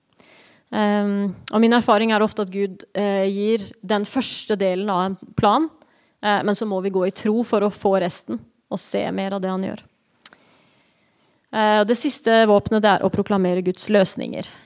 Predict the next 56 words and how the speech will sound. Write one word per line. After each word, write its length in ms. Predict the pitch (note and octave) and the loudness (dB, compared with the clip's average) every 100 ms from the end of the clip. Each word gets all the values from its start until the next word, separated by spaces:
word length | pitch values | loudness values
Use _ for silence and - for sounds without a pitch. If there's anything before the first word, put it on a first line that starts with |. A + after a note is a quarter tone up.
| - | -12
eh, 240 | - F#3 F#3 | -6 -4 -4
hans 280 | F3+ F3+ | -4 -4
intensjon 640 | F3+ F3+ G3 F#3+ F#3+ F3+ F#3+ | -8 -6 -8 -6 -6 -6 -4
og 100 | F#3 | -4
vilje 240 | F3+ F3+ | -4 -4
over 160 | F3 F3+ | -4 -8
situasjonen. 640 | F#3+ - F#3+ - - - - _ - | -10 -8 -8 -8 -10 -14 -20 _ -10
Eh, 340 | G3 F#3+ F#3+ - | -8 -6 -8 -4
og 60 | G3+ | 0
i 40 | |
forhold 240 | B3+ G#3+ G#3+ | 4 4 6
til 80 | A3+ | 6
hvorvidt 260 | G#3+ G#3 | 6 4
man 160 | G3+ G#3 | 0 0
skal 240 | - G#3 | 2 2
kommandere 760 | A#3+ A3+ A#3 G3 G3 F#3 F#3 A3 | 2 2 0 0 0 0 0 2
noe 220 | G3+ F#3+ | 4 4
å 40 | F#3+ | 2
forsvinne 640 | G#3 G3 F3+ F#3+ G#3 G3+ F#3+ | -2 -2 -2 -2 0 0 0
eller 180 | G3 - | -2 -4
ikke, 380 | - _ - C4 _ _ _ _ | -10 _ -6 -6 _ _ _ _
så 140 | A3+ | -6
tror 120 | G#3 G3 | 0 2
jeg 80 | |
det 60 | G3+ | 2
er 140 | - | -2
utrolig 560 | - - A3 F#3 F3+ F#3+ | -6 -4 -4 -2 -4 -4
viktig 320 | F#3+ - F#3 F#3 | -6 -8 -6 -4
å 80 | G3 | -4
lytte 340 | G3 - - F#3 | -4 -8 -12 -4
til 240 | G3 F#3 F#3 | -4 -2 -4
det, 120 | - G3 | -6 -4
hva 140 | F#3+ | -4
Den 100 | F#3+ | -2
Hellige 240 | G3+ F#3+ F#3 | -4 -4 -6
Ånd 100 | F#3+ | -6
sier 320 | - F#3+ G3 - | -6 -4 -4 -4
i 120 | G3 | -8
den 400 | F3 F#3 G3 F3 - _ | -4 -4 -4 -6 -10 _
spesifikke 560 | - F#3 E3 F3 - F3+ | -8 -6 -6 -10 -12 -10
situasjonen. 500 | F#3 - E3+ - - - _ _ - - - | -8 -8 -8 -8 -10 -16 _ _ -20 -20 -6
Slik 220 | - C4 C4 | 0 2 2
at 80 | |
man 140 | C4+ A#3+ | 2 0
ikke 180 | - G#3+ | 0 0
går 220 | G3 G#3+ | 0 -2
til 80 | - | -2
kamp 380 | A3 A#3 - - | -2 -2 -6 -8
mot 160 | G3+ | -6
noe 220 | G#3 F3+ F3+ | -2 -4 -4
som 160 | F#3 | -4
man 140 | F#3 F3+ | -6 -8
ikke 320 | - - F#3 | -8 -4 -2
bør 320 | F3+ F3 F3 - | 0 -2 -4 -6
krige 360 | F#3+ F3 F3+ | -6 -4 -4
med. 160 | E3+ | -6